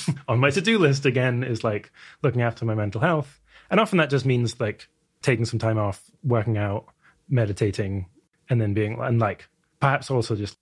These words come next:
journaling as well to recognize that I'm, like, being, or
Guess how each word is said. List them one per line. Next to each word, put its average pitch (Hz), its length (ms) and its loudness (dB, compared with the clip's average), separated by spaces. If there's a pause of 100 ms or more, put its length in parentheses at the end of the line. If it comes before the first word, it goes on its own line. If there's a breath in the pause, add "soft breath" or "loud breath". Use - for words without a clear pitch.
journaling 101 460 0
as 98 100 -4
well 104 260 -2
to 101 300 -4 (400)
recognize 107 580 0
that - 140 -6
I'm, 104 80 -2
like, 104 180 -4
being, 98 400 -2 (180)
or 139 200 2